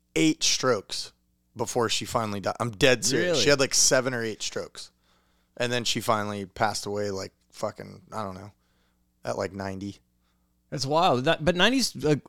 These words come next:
Speaker 2: up
Speaker 1: Yeah, that's
Speaker 2: there,
Speaker 1: a
Speaker 2: man.
Speaker 1: good run.
Speaker 2: But
Speaker 1: And,
Speaker 2: not
Speaker 1: but
Speaker 2: if you're stroking out
Speaker 1: but
Speaker 2: since
Speaker 1: she was
Speaker 2: fifty.
Speaker 1: having str-, yeah, she was having strokes when she was, like, sixty-three,
Speaker 2: Yeah.
Speaker 1: sixty-four, and she'd have, like,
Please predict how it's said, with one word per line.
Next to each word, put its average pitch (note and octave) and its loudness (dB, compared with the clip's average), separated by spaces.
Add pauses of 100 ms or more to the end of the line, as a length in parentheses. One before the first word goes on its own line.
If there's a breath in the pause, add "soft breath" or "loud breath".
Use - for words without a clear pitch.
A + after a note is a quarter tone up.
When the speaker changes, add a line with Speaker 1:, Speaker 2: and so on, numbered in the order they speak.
Speaker 2:
up C#3 6
Speaker 1:
Yeah, A3 10
that's E3+ 8
Speaker 2:
there, G#3 4
Speaker 1:
a - 0
Speaker 2:
man. A2+ 2
Speaker 1:
good G3 10
run. E3+ 6
Speaker 2:
But C3+ 2
Speaker 1:
And, D#3+ 6
Speaker 2:
not G3 10
Speaker 1:
but F#3+ 8
Speaker 2:
if C#3+ 2
you're D3+ 4
stroking E3 6
out C#3 6
Speaker 1:
but G#3+ 8
Speaker 2:
since G#3 4
Speaker 1:
she - 6
was G#3 8
Speaker 2:
fifty. G3+ 8
Speaker 1:
having F3+ 6
str-, - 4
yeah, F3 8
she - 0
was C#3+ 2
having C#3+ 4
strokes - 2
when A2+ -8
she - -4
was, A2+ -2
like, A2 -2
sixty-three, - -6
Speaker 2:
Yeah. A#2+ 2
Speaker 1:
sixty-four, A2 0
and G#2 -8
she'd B2 -2
have, A#2+ 2
like, B2 0